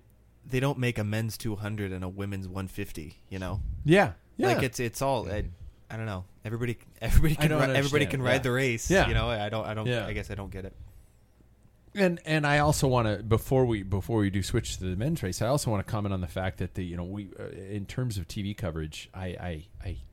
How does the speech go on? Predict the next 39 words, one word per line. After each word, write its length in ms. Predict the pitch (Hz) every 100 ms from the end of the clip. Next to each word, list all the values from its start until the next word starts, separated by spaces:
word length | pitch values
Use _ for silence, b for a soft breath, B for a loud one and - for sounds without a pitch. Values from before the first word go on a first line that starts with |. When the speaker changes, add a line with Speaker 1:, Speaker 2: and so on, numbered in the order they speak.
| -
Speaker 2:
can't 380 | - - 64
stand 420 | - - 95 82 78
turning 300 | 98 90 85
on 160 | 85
coverage 400 | - 92 85 76
and 80 | 80
seeing 220 | - 85
there's 160 | 80 78
only 180 | 85 80
forty 280 | - 85 82
K 200 | - 82
left 260 | 80 -
in 60 | 76
a 60 |
race 400 | 73 80 76 -
or, 60 | -
Speaker 3:
Mm-hmm. 440 | - 87 80 80
Speaker 2:
or 60 | 101
sixty 360 | - 117 - 113
K 200 | 104 85
left 240 | 85 87
Speaker 1:
Mm-hmm. 80 | 92
Speaker 2:
in 60 |
a 40 | 73
race. 460 | 78 82 73 - B B B -
And, 200 | 117 117
and 200 | 123 107
here 140 | 135
we're 140 | 127 110
looking 280 | 110 110
at 80 | 98
the 80 | 95
women's 380 | 85 113 117 -
tour, 260 | 95 82
which 260 | 80 90 -
is 80 | 90
underway 360 | 85 82 82
right 240 | 80 80 78
now, 340 | 95 98 82